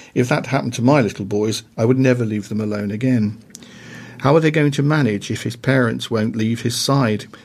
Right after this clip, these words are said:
How are they, are they going to be okay for money? How are you going to live? Maybe his family can take him away somewhere and have family time together, or even have the money for when he is older, even if it is only one hundred pounds.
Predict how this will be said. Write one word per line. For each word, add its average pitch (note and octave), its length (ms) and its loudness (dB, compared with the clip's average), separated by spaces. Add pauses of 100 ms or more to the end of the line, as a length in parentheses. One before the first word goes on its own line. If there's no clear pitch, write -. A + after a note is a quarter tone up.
How B2+ 180 2
are - 20 4
they, B2+ 180 2
are A#2 140 0
they B2 80 0
going B2+ 220 4
to B2 80 -10
be B2+ 100 4
okay B2+ 320 2
for B2+ 140 -2
money? C3+ 420 0 (240)
How E3 160 0
are G3 60 4
you D3+ 100 2
going C3 220 4
to B2 120 -2
live? G#2+ 400 -2 (1000)
Maybe C#3+ 320 2
his A#2 160 -2
family A#2+ 320 2
can B2 140 -4
take B2 260 -2
him A#2+ 80 -2
away A#2+ 280 2
somewhere A2 460 -4 (280)
and A#2+ 100 0
have A#2+ 160 2
family A2+ 400 0
time B2 340 0
together, G#2+ 460 -2 (320)
or B2+ 160 6
even B2 220 4
have G2+ 220 -4
the A2 60 -2
money G#2+ 280 2
for B2 140 -8
when G#2+ 160 0
he G#2+ 160 -2
is A#2 120 0
older, A2 440 0 (260)
even C3 220 2
if A#2+ 120 0
it B2 140 -2
is A2+ 120 2
only G#2 220 0
one G#2+ 240 -4
hundred A2 380 -6
pounds. A2 500 -4